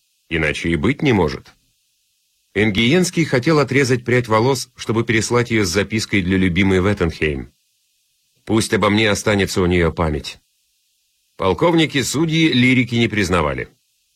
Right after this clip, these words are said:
«Успокойся, от тебя даже памяти не останется». Ночью в камеру Энгиенского вошел священник.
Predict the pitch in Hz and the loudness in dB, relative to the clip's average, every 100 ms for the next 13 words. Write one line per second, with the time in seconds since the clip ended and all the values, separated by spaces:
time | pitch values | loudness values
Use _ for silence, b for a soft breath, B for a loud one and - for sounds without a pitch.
0 | _ _ _ - 113 - 131 - 143 110 | _ _ _ -2 -2 0 -2 2 0 0
1 | - 67 _ _ _ 85 85 120 135 139 | -4 -10 _ _ _ -12 -6 0 2 2
2 | 143 147 - 165 139 - 101 92 82 87 | 2 0 0 0 0 0 -2 0 -2 -4
3 | 78 69 67 - _ _ _ _ _ _ | -4 -6 -12 -14 _ _ _ _ _ _
4 | _ _ _ _ _ - 92 135 - 135 | _ _ _ _ _ -4 0 0 -2 -2
5 | 131 - 123 113 113 107 101 101 107 - | -2 -2 0 2 0 0 0 0 -2 -2
6 | 104 95 85 90 87 87 78 - 71 69 | 0 0 0 -2 -2 -4 -4 -4 -4 -6
7 | - | -10